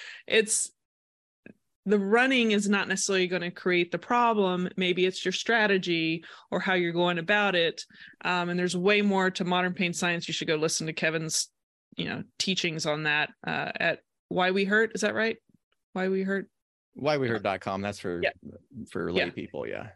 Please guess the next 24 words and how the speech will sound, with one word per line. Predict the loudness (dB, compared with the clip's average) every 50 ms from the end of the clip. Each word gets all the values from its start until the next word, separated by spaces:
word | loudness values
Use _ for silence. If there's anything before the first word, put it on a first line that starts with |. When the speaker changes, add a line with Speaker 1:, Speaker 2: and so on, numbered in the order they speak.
| -14 -2 2
Speaker 1:
That | 2 4 4
way | 4 4
I | 4
don't | 4 2
have | 2
to | 2 2
get | 2 2 2
into | 0 0 -2 -2
it | -2 0
right | -2 -4 -2
now. | -2 -4 -6 0 2
But | 2 2 2 0 -8 -18 -20 -20 -20 -20 _ -10
the | 0 2 2 2
point | 4 4 4 6 6
is, | 4 4 2 2
is | 0 2
that | 2 2 2 2 0 0
there's | 2 4 4 6 6 4 2 2 0
just, | 0 -2 -2 -2 -6 -12 _ _ _
there | 4 6 6
is | 4 4 2
really | 0 2 4 4 6 6 6 6 6 6 4
a | 4
risk | 6 4 4 4 4 0 -2 -4